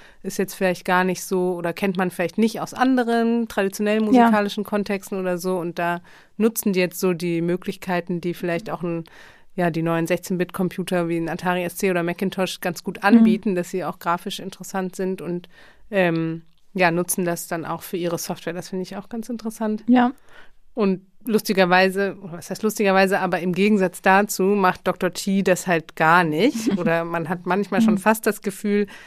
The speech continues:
Speaker 1: er ist auch ganz stolz daraus, äh, darauf,
Speaker 2: Mhm.
Speaker 1: eher aus so einer, ähm, mathematisch-naturwissenschaftlichen Richtung zu kommen und irgendwie dieses Image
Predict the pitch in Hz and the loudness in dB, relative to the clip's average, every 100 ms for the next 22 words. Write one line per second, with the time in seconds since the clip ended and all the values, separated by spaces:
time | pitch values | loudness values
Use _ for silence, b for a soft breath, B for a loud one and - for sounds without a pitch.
0 | B 185 190 185 185 - 175 - 202 214 | B 0 2 2 -2 0 -2 2 4 4
1 | - 170 170 185 196 - 196 180 170 165 | 2 0 2 2 -2 -6 -4 2 6 6
2 | - - 190 185 175 175 165 - 180 165 | 6 2 -2 2 4 2 -2 -4 -2 0
3 | 165 165 b b b - 180 160 165 151 | 0 -2 b b b -6 -2 -2 -2 -4
4 | 180 160 175 175 180 185 180 170 214 185 | -4 -2 2 2 2 -2 -2 0 0 0
5 | 196 - 180 - 175 185 170 175 185 165 | -2 -2 -4 -4 -6 -4 -4 -4 -4 -4
6 | - - 185 175 202 226 208 185 175 170 | -6 -8 -4 -2 0 -2 -4 -4 -4 -6
7 | 160 175 170 160 - 175 160 208 196 175 | -6 -4 -4 -8 -14 -14 -10 -6 -6 -6